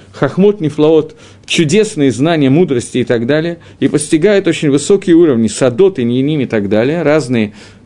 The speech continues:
тайны творения и т.д. и т.п. И этот коах, и эта сила, которая у него есть,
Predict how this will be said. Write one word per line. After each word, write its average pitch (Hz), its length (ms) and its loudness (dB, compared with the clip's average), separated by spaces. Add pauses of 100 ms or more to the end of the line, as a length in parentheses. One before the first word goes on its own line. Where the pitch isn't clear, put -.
(200)
тайны 156 380 2
творения 120 640 2 (180)
и 120 80 -6
т.д. 131 280 2
и 131 40 2
т.п. 104 380 -4 (800)
И 165 220 0
этот 220 520 0 (220)
коах, 226 560 0 (240)
и 156 80 2
эта 185 200 2
сила, 214 380 0
которая 135 420 0
у 139 40 2
него 143 180 4
есть, 208 340 -2